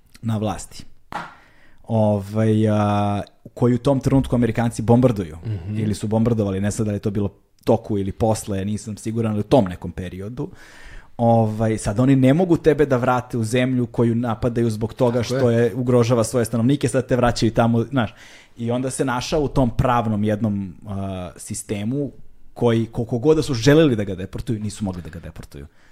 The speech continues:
Speaker 2: Na
Speaker 1: I
Speaker 2: njega je primenjen takozvani princip non-refoulement, ili
Speaker 1: Aha,
Speaker 2: ti
Speaker 1: e.
Speaker 2: princip zabrane vraćanja izbeglice tamo da mu preti opasnost.
Speaker 1: Tako je, e, to.
Speaker 2: Ali on je imao sreće.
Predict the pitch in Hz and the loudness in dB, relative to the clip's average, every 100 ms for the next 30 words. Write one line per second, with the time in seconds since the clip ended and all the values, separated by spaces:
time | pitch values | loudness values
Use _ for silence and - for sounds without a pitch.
0 | - 123 113 113 120 135 131 120 120 135 | -10 -2 2 2 2 2 0 0 0 2
1 | 139 117 113 - 117 123 113 120 117 - | 0 0 -4 -2 0 0 -2 -2 -2 -4
2 | 117 123 120 110 104 113 104 104 127 151 | -4 -2 -2 -2 -4 -2 -2 0 -2 -4
3 | - - - _ 117 110 107 120 127 127 | -8 -20 -20 _ -2 0 0 0 0 0
4 | 120 127 117 120 120 120 113 110 113 - | 0 -4 -2 0 0 -2 -2 -2 -4 -4
5 | 135 117 107 113 123 117 - - 117 120 | -2 0 -2 -2 -2 -2 -4 -6 -2 0
6 | 117 110 107 117 110 110 - 98 87 - | -2 -2 -4 -4 -4 -4 -6 -8 -10 -12
7 | 104 95 101 78 101 107 78 - 98 78 | -10 -10 -10 -10 -8 -8 -10 -10 -10 -10
8 | _ 107 123 151 151 131 - _ _ _ | _ -4 0 2 2 0 -10 _ _ _
9 | _ _ - 120 123 120 110 - 104 - | _ _ -6 -2 0 0 -2 -4 -8 -6
10 | 104 | -8